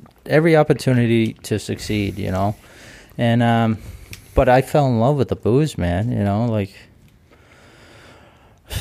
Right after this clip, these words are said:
I had arrived, that was it, you know, and that's,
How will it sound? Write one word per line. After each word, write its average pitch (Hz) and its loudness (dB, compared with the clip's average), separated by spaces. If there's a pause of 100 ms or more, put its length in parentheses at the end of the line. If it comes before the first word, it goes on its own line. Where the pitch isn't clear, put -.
(160)
I 123 0
had 127 4
arrived, 120 6
that 110 4
was 117 0
it, 135 0
you 104 -6
know, 110 -2
and 120 0
that's, - -4